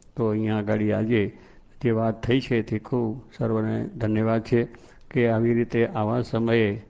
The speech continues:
ત્યાં અહીં બેઠા છો, કેટલું દૂર બેઠા છો, છતાં પણ આપને એવા આપના દેશ માટે, આપણા ભાઈઓ માટે, કારણ કે બધા તો અંદર આપણે ભાવ-, ભગવાનના પુત્રો છે એટલે ભાઈઓ જ છે. મારે કે આપણે વયમ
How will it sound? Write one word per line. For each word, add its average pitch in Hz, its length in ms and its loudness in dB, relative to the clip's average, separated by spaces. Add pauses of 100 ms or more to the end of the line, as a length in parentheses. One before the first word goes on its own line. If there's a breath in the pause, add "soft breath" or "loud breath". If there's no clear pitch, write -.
(200)
ત્યાં 117 380 0
અહીં 117 280 2
બેઠા 113 360 2
છો, 120 140 -4
કેટલું 120 460 -4
દૂર 139 200 2
બેઠા 113 380 2
છો, 101 160 -6 (480 loud breath)
છતાં 135 300 2
પણ 127 160 0
આપને 117 420 0
એવા 110 340 0 (200)
આપના 113 300 -2
દેશ 117 360 -2
માટે, 117 260 -2
આપણા 113 260 -2
ભાઈઓ 110 400 2
માટે, 107 360 0 (500 loud breath)
કારણ 131 160 0
કે 123 100 0
બધા 120 300 0
તો 127 140 -2
અંદર 120 460 0
આપણે 120 320 -2
ભાવ-, 113 420 0
ભગવાનના 117 420 0
પુત્રો 131 420 0
છે 113 100 -2
એટલે 120 160 2
ભાઈઓ 123 360 4
જ 131 60 0
છે. 110 180 0
મારે 110 300 0
કે 127 80 -2
આપણે 123 340 -2
વયમ 117 340 0